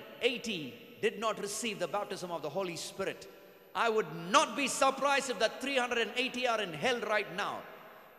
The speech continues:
They rejected the call of God. They rejected the invitation of God. They disregarded and discredited Jesus Christ's words, saying, "I command you to not depart." They found something else to do.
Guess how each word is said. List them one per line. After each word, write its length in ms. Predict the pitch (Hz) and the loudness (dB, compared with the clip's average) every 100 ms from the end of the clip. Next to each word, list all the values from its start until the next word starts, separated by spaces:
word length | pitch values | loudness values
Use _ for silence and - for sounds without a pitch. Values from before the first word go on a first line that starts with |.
| - | 4
They 520 | 226 226 208 143 - - - - - - - | 8 8 6 0 -6 -12 -14 -14 -16 -18 -4
rejected 600 | 190 196 269 269 - 233 | -2 0 2 2 4 0
the 80 | 202 | 0
call 400 | - 196 262 254 | -2 2 4 4
of 160 | 220 165 | 0 0
God. 300 | 262 269 196 | 2 2 0
They 80 | 208 | 0
rejected 560 | 208 - 277 - 233 | 0 2 2 2 -2
the 80 | 214 | -2
invitation 540 | 233 254 247 254 220 | 0 -2 0 -2 -2
of 160 | 226 156 | -4 0
God. 280 | 240 262 202 - - - - - - 135 | 2 2 0 -6 -14 -14 -16 -18 -14 0
They 160 | 226 | 2
disregarded 800 | 170 151 277 202 254 226 254 254 | 2 0 0 2 2 2 2 2
and 180 | 220 180 | 0 0
discredited 680 | 254 - 233 262 262 262 233 - - - - | -2 -2 2 2 2 0 -2 -6 -14 -16 -12
Jesus 420 | 131 277 254 240 - | 2 2 4 -2 -2
Christ's 460 | 226 247 226 - 170 170 | 0 0 0 -4 -6 2
words, 340 | 269 269 190 | 4 4 0
saying, 400 | - 247 262 214 - - - - - | -2 0 0 -6 -12 -16 -18 -18 0
"I 80 | 214 | 0
command 580 | 233 233 233 269 277 262 | 2 0 2 4 2 2
you 120 | 277 | -2
to 200 | - 233 | -2 -4
not 440 | 185 185 285 254 185 | -4 -2 -2 0 0
depart." 560 | 254 233 233 151 - - - - - - - - | 0 2 2 0 -8 -14 -16 -18 -18 -20 -8 2
They 140 | 254 | 2
found 300 | 247 247 233 | 4 -2 0
something 400 | - 262 254 262 | 2 0 2 -2
else 180 | 254 - | -2 -2
to 80 | 220 | -4
do. 300 | 196 262 165 | -2 0 0